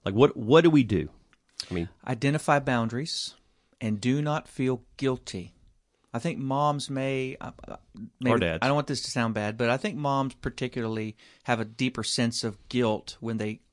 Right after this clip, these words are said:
Speaker 2: say no to some things.
Speaker 1: Mm-hmm.
Speaker 2: Maybe I'm wrong, but that's my perception.
Speaker 1: Mm-hmm.
Speaker 2: But learn that saying no is an act of love.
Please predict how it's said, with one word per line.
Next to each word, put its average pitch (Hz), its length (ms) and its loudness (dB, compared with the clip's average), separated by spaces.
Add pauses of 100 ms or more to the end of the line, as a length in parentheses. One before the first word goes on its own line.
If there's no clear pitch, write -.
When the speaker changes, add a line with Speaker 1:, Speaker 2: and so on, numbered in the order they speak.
(420)
Speaker 2:
say 117 340 0
no 110 380 -2
to - 160 -14
some 95 240 -6
things. 92 420 -8
Speaker 1:
Mm-hmm. 92 180 -10
Speaker 2:
Maybe 156 200 6
I'm 170 120 2
wrong, 131 300 0
but 123 80 -6
that's 127 220 -4
my 123 80 -8
perception. - 480 -8 (200)
Speaker 1:
Mm-hmm. 98 160 -12 (300)
Speaker 2:
But 131 240 -2 (420)
learn 151 500 -2
that - 180 -2
saying 151 560 0
no 117 420 -2
is 110 200 -6
an 113 140 -4
act 127 280 -8
of 110 120 -10
love. - 540 -6